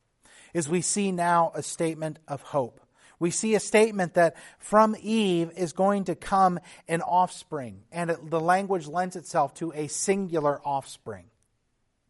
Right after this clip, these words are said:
There come from Eve an offspring,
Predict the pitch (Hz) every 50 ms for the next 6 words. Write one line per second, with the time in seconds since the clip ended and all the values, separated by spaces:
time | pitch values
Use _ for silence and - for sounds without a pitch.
0 | _ _ _ _ _ _ _ _ _ _ _ 151 156 143 - - - 185 180 190
1 | 185 - 185 180 180 160 175 185 180 170 165 151 143 - 160 165 156 147 151 160
2 | 170 - - - - - 139 120 117 113